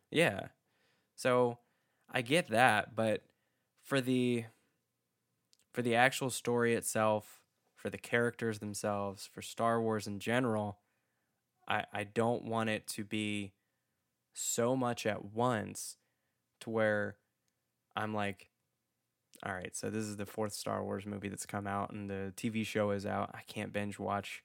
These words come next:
another Star Wars T V show. I'm gonna have to get around to it." Like, I don't wanna have to say, "I'll get to it." 'Cause, like, Star Wars is one of those things that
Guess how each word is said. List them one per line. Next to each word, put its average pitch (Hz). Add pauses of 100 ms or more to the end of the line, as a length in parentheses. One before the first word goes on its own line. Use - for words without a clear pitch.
(520)
another 113
Star 107
Wars 98
T 104
V 101
show. 104
I'm 98
gonna 104
have 101
to 98
get 98
around 92
to 98
it." 104 (260)
Like, 110
I 113
don't 123
wanna 117
have 107
to 107
say, 104 (580)
"I'll 120
get 107
to 92
it." - (640)
'Cause, 113
like, 107
Star 127
Wars 131
is 113
one 113
of 107
those 104
things 107
that 101